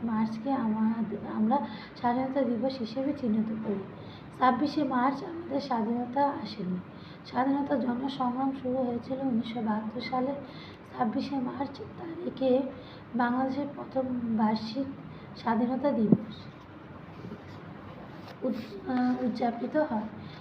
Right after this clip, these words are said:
এরপর, আহ, প্রতি বছর এই দিনটিকে যথাযোগ্য মর্যাদার মধ্যে দিয়ে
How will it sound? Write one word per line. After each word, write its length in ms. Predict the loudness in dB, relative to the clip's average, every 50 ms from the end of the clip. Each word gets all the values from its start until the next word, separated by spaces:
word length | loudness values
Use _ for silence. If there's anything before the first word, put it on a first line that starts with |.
| -14 -14 -8 -2 2
এরপর, 520 | 4 4 4 4 4 6 6 8 8 6 4 0 -4 -8 -10 -10 -10 -6 -2 2
আহ, 160 | 4 4 4 4
প্রতি 220 | 4 4 4 4 2
বছর 280 | 2 2 2 2 0
এই 240 | 0 0 0 0 0
দিনটিকে 960 | 0 0 -2 -2 -2 -6 -6 -4 -4 -4 -4 -4 -4 -4 0 2 2 2 4
যথাযোগ্য 560 | 4 2 2 2 0 -2 -2 -2 -2 -2 -2
মর্যাদার 520 | -2 0 0 0 0 0 -2 -2 -2 -2 0
মধ্যে 260 | 0 0 0 0 0 0
দিয়ে 180 | 0 0 0